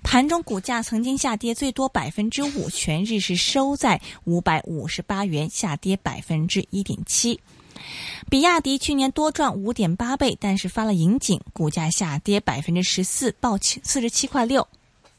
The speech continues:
碧桂园或高盛列确信买入的名单，今天逆势上升百分之十二，是报在三块一毛四的。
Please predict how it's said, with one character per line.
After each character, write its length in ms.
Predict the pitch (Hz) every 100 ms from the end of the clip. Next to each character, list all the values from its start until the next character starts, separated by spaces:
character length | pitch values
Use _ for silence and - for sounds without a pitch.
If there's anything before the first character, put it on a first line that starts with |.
| _ _ _ _ _ _ _ _ - - - - -
碧 140 | 349
桂 200 | 349 359
园 280 | 277 240 240
或 380 | 262 302 277 214
高 300 | 208 302 330
盛 320 | - 311 240
列 220 | 269 254 - - -
确 360 | - - 339 285
信 340 | - 330 294 -
买 340 | 214 196 156
入 460 | 170 254 302 247 190
的 320 | - 165 -
名 260 | 180 165 196
单， 280 | 269 277 294 - -
今 200 | - 294
天 280 | 302 294 294
逆 100 | 302
势 160 | 285 247
上 220 | 247 233
升 200 | 220 262
百 200 | 262 160
分 200 | 165 214
之 120 | 214 240
十 260 | - 208
二， 300 | 208 262 254
是 180 | 185 -
报 220 | 190 196 175
在 160 | 180
三 320 | 175 - 302
块 240 | 349 294 - -
一 80 | 175
毛 220 | 151 123
四 260 | 175 - 254
的。 200 | -